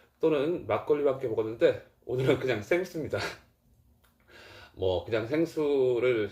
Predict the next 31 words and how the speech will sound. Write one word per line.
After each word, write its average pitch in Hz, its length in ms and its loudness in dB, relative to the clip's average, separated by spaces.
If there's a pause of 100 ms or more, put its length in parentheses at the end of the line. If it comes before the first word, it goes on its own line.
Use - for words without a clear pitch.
(120)
준비한 131 340 -2
이유는 113 400 -2 (840)
뭐 104 160 -4
제가 110 260 2
뭐 101 200 2
제 107 480 2 (340)
건강을 127 500 0
관리하기 120 540 0
위해서 104 200 -2
그런 104 140 -2
것도 113 220 -4
아니고 104 520 -4 (360)
그냥 127 220 -2
오늘은 135 360 0 (640)
그냥 143 280 -2 (680)
물이 143 240 -2
땡기더라고요. 123 560 -2 (180)
<laughs> - 1040 -12
네, 90 100 -8
그런 120 180 -2
것도 117 180 -2
있고 104 460 -4 (300)
그리고 107 160 -6
사실은 139 420 0 (540)
뭐 107 380 4
하도 170 320 2
그 131 120 -10
잔소리 151 440 0
하시는 151 280 2
분들이 117 240 -10
많아가지고 110 800 -4